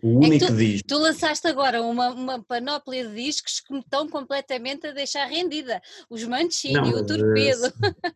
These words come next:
Speaker 1: sim, sim, mas o, olha, o único disco que no fundo que, que, que já che-, até chegou antes do Very Very, eh, e que não foi editado, que foi adiado, foi o disco do Pedro Renato e da Raquel Ralha,
Speaker 2: Tá.
Speaker 1: ou, ou até ao contrário,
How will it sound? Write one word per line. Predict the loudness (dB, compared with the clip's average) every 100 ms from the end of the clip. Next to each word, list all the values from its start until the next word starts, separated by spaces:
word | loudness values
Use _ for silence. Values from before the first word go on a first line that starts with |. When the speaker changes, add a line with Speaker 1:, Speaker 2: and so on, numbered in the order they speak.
| -10 -14 -6
Speaker 1:
sim, | 0 0
sim, |
mas | 2 0
o, | 2 2 2 0
olha, | -2 -6 -8 -16 _ 2
o | 6
único | 8 6 4
disco | 2 2 0 -4 -6 0
que |
no | 2 2
fundo | 2 2 2 2 -6 -10 -16 _ _ _ _ -20 -18
que, | -18 -16 -12
que, | -10 -10
que | -10
já | -6 -4
che-, | -4 -4 -8
até | -2 0
chegou | 0 0 0 0
antes | -2 -4
do | -6 -6
Very | -6 -4
Very, | -4 -6 -6 -12 -18 -14
eh, | -12 -12 -12 -12 -14
e | -14 -10
que | -4
não | -2
foi | -2 -2 -2
editado, | -2 -6 -6 -6 -8
que | -8
foi | -6
adiado, | -6 -6 -6 -6 -8 -8 -8
foi | -2 0
o |
disco | 0 -2 -2 -6
do | -6
Pedro | -2 0 0
Renato | -2 -2 -2 -6
e |
da | -8 -6
Raquel | -8 -6 -6
Ralha, | -4 -4 -2 -4 -6
Speaker 2:
Tá. | -12 -10
Speaker 1:
ou, | -8
ou | -8 -10 -14 -14 -16 _ _ -18
até | -8 -4
ao | -4 -4
contrário, | -6 -4 -4